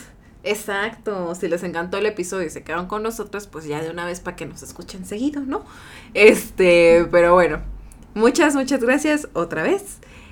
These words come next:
Esperemos que tengan un buen inicio de año, si lo están escuchando más adelante, porque pues obviamente tienen el, el poder de hacerlo en, no sé, noviembre. <laughs> Este, pues también esperemos que la estén pasando chido, y si no, en cualquier momento del año este tipo de,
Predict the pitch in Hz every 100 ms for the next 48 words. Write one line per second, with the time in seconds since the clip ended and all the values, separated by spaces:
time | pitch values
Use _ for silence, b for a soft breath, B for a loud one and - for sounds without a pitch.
0 | B - - 214 226 233 208 202 202 208
1 | 208 202 190 175 196 196 190 180 180 170
2 | 185 226 240 240 170 175 175 175 - 190
3 | 170 170 180 156 165 160 156 143 143 143
4 | 151 165 160 156 151 156 151 147 147 -
5 | - - 170 156 156 151 156 175 170 151
6 | 139 135 - - - 180 170 160 165 165
7 | 160 180 - 220 262 294 - - - -
8 | - - 415 - 269 247 - 214 190 196
9 | 185 180 180 B B B B - - -
10 | 349 392 440 480 480 427 427 427 440 359
11 | 240 175 196 214 226 220 214 202 180 180
12 | 277 285 277 262 247 180 196 202 185 180
13 | 185 180 175 180 165 165 165 175 175 180
14 | 170 175 - 175 151 143 139 -